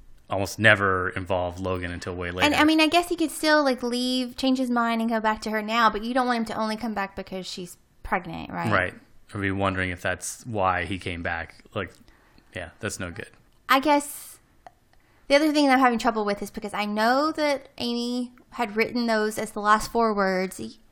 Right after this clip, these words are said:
Speaker 2: years ago and, you know, before the show was over.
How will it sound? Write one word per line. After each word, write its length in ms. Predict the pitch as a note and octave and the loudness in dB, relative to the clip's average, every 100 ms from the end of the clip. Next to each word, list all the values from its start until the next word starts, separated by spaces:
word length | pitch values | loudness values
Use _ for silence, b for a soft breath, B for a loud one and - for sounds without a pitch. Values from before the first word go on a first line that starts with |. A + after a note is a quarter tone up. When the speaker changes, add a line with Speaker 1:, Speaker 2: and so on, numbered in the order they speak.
| _ - | _ -2
Speaker 2:
years 220 | D#4+ E4 | 0 2
ago 380 | D#4 C4+ A#3 A3+ | 4 6 8 6
and, 200 | G#3+ - | 4 -4
you 120 | - A3 | -6 -6
know, 120 | G3 | -4
before 320 | G3 - C4 | -4 0 0
the 80 | A#3+ | 0
show 260 | - G#3+ | 0 0
was 140 | G#3+ G#3 | 0 0
over. 520 | F#3 F#3 F3+ F3+ F#3 | 0 2 0 0 -2